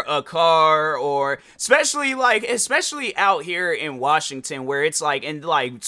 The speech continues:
when the weather is bad, I mean, you don't know when the weather is gonna be, you know,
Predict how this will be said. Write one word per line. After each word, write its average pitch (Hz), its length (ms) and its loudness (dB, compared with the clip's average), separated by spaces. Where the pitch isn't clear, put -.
when 165 160 -8
the 151 120 -4
weather 156 440 0
is 160 160 2
bad, 165 280 -2
I 175 120 4
mean, 190 260 -6
you 254 120 -6
don't 208 180 -2
know 165 160 -2
when 180 260 -4
the 170 80 0
weather 151 360 -2
is 131 120 -4
gonna 143 200 -8
be, 135 140 -12
you 135 240 -10
know, 127 380 -6